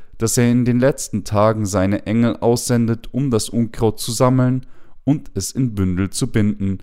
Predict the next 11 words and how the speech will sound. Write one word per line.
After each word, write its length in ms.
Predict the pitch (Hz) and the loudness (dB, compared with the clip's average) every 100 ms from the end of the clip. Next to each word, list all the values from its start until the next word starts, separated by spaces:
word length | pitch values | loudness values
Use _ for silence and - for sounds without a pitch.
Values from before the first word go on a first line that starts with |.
| - - | -12 -6
um 260 | 135 135 - | -2 -2 -2
es 300 | 95 - - | -4 -6 -8
zu 140 | 117 | -4
verbrennen, 680 | - 123 101 95 90 87 85 - - - | -2 0 2 2 2 -2 -6 -14 -20 -8
aber 260 | - 92 | -4 0
den 200 | 104 101 | 2 2
Weizen 460 | 101 123 160 - 92 | 4 4 2 -2 -4
in 120 | 87 | -2
den 140 | 95 82 | -2 0
Himmel 440 | 92 107 117 - - - - - | -2 0 -2 -4 -14 -20 -18 -10
sammelt. 760 | 104 85 92 92 82 85 - | -6 -2 0 0 0 -4 -8